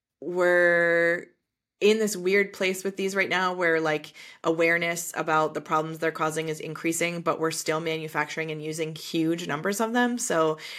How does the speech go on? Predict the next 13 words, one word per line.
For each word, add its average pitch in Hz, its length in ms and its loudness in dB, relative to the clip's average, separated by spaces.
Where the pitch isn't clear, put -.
these 180 180 2
chemicals 185 400 -2
are 180 60 2
used 160 380 -2
to 180 60 -8
make 156 200 -4
stuff 156 420 -6
waterproof 185 680 0
and 160 180 -6
nonstick 165 580 0
and 156 140 -6
grease 151 300 0
resistant. 214 600 0